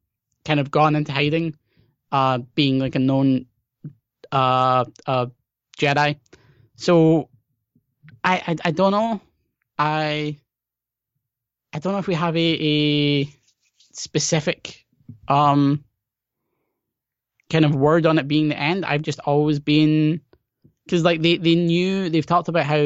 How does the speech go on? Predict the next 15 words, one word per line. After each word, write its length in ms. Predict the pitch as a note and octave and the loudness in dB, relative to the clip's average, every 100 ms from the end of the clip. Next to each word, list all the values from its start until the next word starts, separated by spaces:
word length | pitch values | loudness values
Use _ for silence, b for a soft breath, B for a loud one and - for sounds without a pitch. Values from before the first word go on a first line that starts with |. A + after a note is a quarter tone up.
| C#3+ C3+ _ _ _ _ _ - | 0 -4 _ _ _ _ _ -8
the, 440 | D3 D3+ D3 C#3+ | 0 2 2 2
the 120 | C3+ C#3+ | -2 -2
eighth 260 | E3 D#3 | -2 -2
season 360 | - E3 C#3+ C#3+ | -6 -2 0 2
was 160 | C3+ B2 | 0 0
gonna 180 | D3 C3 | 0 0
be, 540 | C3+ C3+ C3 C3 C#3+ _ _ _ _ _ _ _ _ _ | 2 2 2 0 -2 _ _ _ _ _ _ _ _ _
um, 560 | C#3+ C#3 C3+ C3 C3 B2 _ _ _ _ _ _ _ _ _ _ | 2 4 4 2 -2 -4 _ _ _ _ _ _ _ _ _ _
like, 260 | D3+ D3+ B2+ | -2 -2 0
the, 160 | D#3 | 0
the 120 | D3+ D3+ | 0 -2
finale 480 | - D#3+ E3+ E3 | -2 0 2 0
they'd 200 | D3+ C#3+ | -2 -6
planned 240 | - D3 C3 | -6 -6 -4
initially 640 | C#3 C#3 C3 D3+ B2 C3 | -4 -4 -6 -10 -12 -14